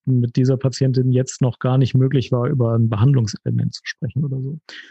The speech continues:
Und das Gespräch ging halt so zwei, drei Minuten und dann haben wir, äh, diese Visite auch beendet und sind aus dem Zimmer rausgegangen. Und dann, ähm, schrieb die Psychologin auch was auf und ich dachte mir, „Was schreibt ihr denn jetzt? Ich habe eigentlich überhaupt nichts gesagt, was jetzt irgendwie in die Krankengeschichte gehört.“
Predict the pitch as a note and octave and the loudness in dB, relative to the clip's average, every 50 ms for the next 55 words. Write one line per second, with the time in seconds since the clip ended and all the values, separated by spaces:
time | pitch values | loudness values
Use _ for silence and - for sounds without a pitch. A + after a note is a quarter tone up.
0 | - _ _ _ _ _ - - D3+ D3+ C#3 - - B2+ - - D#3 C#3 - F3+ | -20 _ _ _ _ _ -2 0 2 2 2 2 0 -2 0 0 -2 0 2 2
1 | F#3+ G3 F#3+ E3 F3+ E3+ D3 - - - D#3 D3 C#3+ C#3+ C#3+ C#3+ C#3+ C#3 C#3 C#3+ | 2 2 2 2 0 0 -2 -2 -4 -2 0 0 0 2 2 2 2 2 0 -2
2 | D3 D3+ C3+ C3 B2 B2+ B2 B2 B2 B2+ B2+ B2+ B2 C#3 - - - - C#3 C3 | -2 -4 -4 -4 -4 -2 0 0 0 0 0 0 -2 -4 -4 -4 -6 -4 -4 -4
3 | A#2 A#2+ A#2+ A#2+ A#2+ A#2 B2 A#2+ - B2+ C3 - D#3 B2+ - - _ B2+ B2+ B2 | -2 -2 -2 -2 0 -2 -2 -2 -2 -4 -4 -4 -6 -8 -8 -6 _ -2 0 2
4 | B2+ D#3+ F3 F3 D#3 - D3 B2+ A#2+ C3 C3 D3+ - A2+ - B2 A#2 - B2+ B2+ | 2 4 2 2 2 0 0 2 2 0 0 -2 -2 -2 -2 -4 -2 0 -2 -2
5 | A#2+ A2+ A#2 C3 B2+ - E3+ D3+ D#3+ D#3+ E3+ F3+ F3+ F3 - - _ _ _ _ | 0 0 -2 -4 -2 -2 -2 0 2 2 4 2 2 0 -4 -14 _ _ _ _
6 | _ _ _ _ - - D3+ C#3+ C#3+ C3+ C3 - D3 C3+ C3+ C#3 C3+ C3+ C3+ C3+ | _ _ _ _ -4 -2 0 2 2 0 0 0 0 0 2 2 2 4 2 2
7 | C3 B2+ C3 C3 C3 C3 C3+ C#3 C3 B2 A#2+ E3+ G#3 - - E3+ B2 - - F3+ | 2 2 2 2 2 2 2 2 0 0 -2 -4 -8 -10 -8 -10 -8 -2 0 -2
8 | F#3+ F#3 - E3+ D3+ - - D#3 D3+ B2 D3 C#3+ C#3+ D3+ D#3 D#3 E3+ - D#3+ B2 | -2 0 -2 -2 -2 0 0 -2 0 0 2 0 0 2 2 0 0 0 -2 -2
9 | A#2+ C3+ B2+ A2+ - - B2+ B2+ E3 G3+ D#3+ E3+ F3 D#3 A#2 - E3 C#3+ A#2 - | 0 -2 -2 -2 -2 -2 -2 -2 0 0 0 2 0 0 0 0 -2 -2 0 0
10 | D3 C#3+ C#3+ C#3+ C#3+ C#3+ C#3+ D3+ F3 F#3+ F3+ D#3+ F#3 D#3+ - - - A#3 A#3 - | 2 2 2 2 2 0 0 -2 -4 -4 -4 -2 -4 -4 -4 -4 -4 -4 -2 -2
11 | G3+ D3+ C#3+ D3 D3+ C#3 - F3 C3+ - D#3 D#3 - A#3 F#3 D#3 C#3 - F#3+ F#3 | -2 -2 0 0 -2 -2 -2 -2 -2 -2 -2 -4 -4 -4 -2 -2 0 0 2 2
12 | D3+ C#3 F3+ - - D3+ A#2+ G#2 - - D3+ C3+ C3 C3 C3 B2 - - C#3 B2+ | 2 2 2 2 0 0 0 0 -2 -2 0 0 2 0 0 -2 -2 -2 -2 0
13 | - - C3 B2 - G3+ F3+ D3 C3+ C3+ C3 C#3 C3+ C3+ C3 B2 - - F#3 A#3+ | 0 -2 -4 -4 -2 -2 -2 0 2 2 2 2 2 2 0 0 0 -2 -2 0
14 | A3+ D3 B2+ A#2+ - - C3 - - - C3 A#2+ B2 C3+ B2+ | 0 0 0 0 -2 -2 -4 -4 -4 -4 -2 0 0 -2 -2